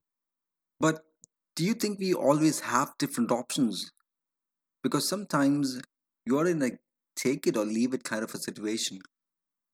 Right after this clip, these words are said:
Would that mean walking away or losing that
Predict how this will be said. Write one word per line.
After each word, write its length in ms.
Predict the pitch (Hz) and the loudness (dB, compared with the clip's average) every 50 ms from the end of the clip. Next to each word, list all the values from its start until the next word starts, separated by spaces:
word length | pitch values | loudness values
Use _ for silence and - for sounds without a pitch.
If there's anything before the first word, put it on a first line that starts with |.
| _ - | _ -6
Would 220 | 117 117 107 - | -6 -4 -4 0
that 240 | - - 113 - - - | 0 0 0 -2 -4 -4
mean 420 | - 151 151 151 156 156 156 139 117 - | 0 2 2 4 2 2 0 -2 -4 -8
walking 500 | 113 101 98 104 - - - 139 135 131 | -12 -10 -8 -8 -8 -4 0 2 2 2
away 420 | 123 107 113 113 113 117 120 113 | 2 0 0 0 0 0 -2 -2
or 180 | - 107 110 104 | -2 -4 -4 -4
losing 500 | 101 101 110 117 127 143 143 - 160 151 | -4 -2 -2 -2 -2 -2 -4 -6 -6 -4
that 160 | 131 120 110 | -4 -4 -4